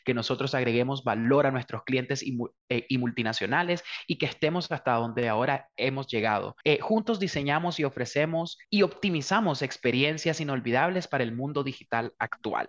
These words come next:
Eso es, eso es Webhelp. Em, estamos muy orgullosos de, de, de estar con ustedes, eh, donde se encuentren. Y bueno, arrancamos entonces con este episodio número tres. Vamos a arrancar de algo sumamente básico. ¿Qué es la inteligencia emocional desde la perspectiva laboral?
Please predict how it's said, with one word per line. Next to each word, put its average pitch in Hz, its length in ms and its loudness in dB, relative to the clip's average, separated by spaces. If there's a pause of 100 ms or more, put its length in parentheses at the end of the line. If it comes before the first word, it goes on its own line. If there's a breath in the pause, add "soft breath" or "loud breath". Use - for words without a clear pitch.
Eso 156 200 4
es, 165 240 0
eso 165 200 4
es 151 100 0
Webhelp. 226 640 4
Em, 131 640 2
estamos 139 380 -4
muy 180 200 6
orgullosos 160 720 2
de, 110 420 2
de, 113 220 0
de 117 80 -2
estar 127 260 -2
con 156 160 -2
ustedes, 156 640 0
eh, 117 200 2
donde 117 320 -2
se 120 100 -6
encuentren. 185 640 0 (260 loud breath)
Y 139 60 2
bueno, 180 220 4
arrancamos 127 600 0
entonces 127 360 -4
con 117 200 -2
este 120 400 -2
episodio 139 840 0
número 143 600 0
tres. - 420 -4 (120)
Vamos 226 280 4
a 247 40 6
arrancar 165 400 0
de 160 80 4
algo 151 240 2
sumamente 139 720 0
básico. 120 640 -6 (220)
¿Qué 185 320 4
es 185 160 -2
la 147 100 2
inteligencia 123 640 -2
emocional 113 580 -2
desde 151 220 2
la 135 140 2
perspectiva 127 640 -4
laboral? 110 420 -2